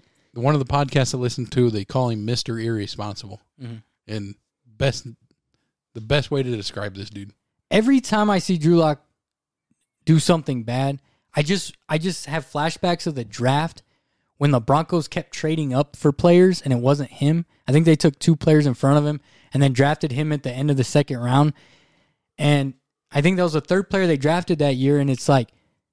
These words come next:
Speaker 2: to him, you know, he's all excited, but you, you gotta think, like, they're passing on you for a reason,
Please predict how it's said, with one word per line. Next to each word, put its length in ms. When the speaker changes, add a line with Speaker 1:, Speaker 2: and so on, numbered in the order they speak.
Speaker 2:
to 120
him, 280
you 80
know, 120
he's 160
all 140
excited, 480
but 160
you, 220
you 120
gotta 180
think, 300
like, 180
they're 180
passing 480
on 140
you 120
for 200
a 60
reason, 400